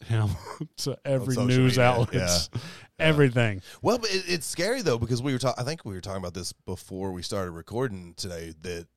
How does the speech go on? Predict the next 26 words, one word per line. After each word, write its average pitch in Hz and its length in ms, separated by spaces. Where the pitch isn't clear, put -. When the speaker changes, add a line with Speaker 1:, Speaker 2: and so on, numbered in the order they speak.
Speaker 2:
you 98 100
know, 87 160
if, 90 140
if 95 240
you 101 100
push 110 360
in 101 100
one 98 160
direction, 95 440
kids 98 280
are 87 40
gonna 85 200
push 87 240
back. 117 240
Speaker 1:
Absolutely. 104 400
Speaker 2:
Like, 117 160
that's 127 220
the 127 100
scary 151 400
part. 90 280
Like, 87 160
I 135 140
forbid 135 520
you 120 180
to 113 100
go 117 440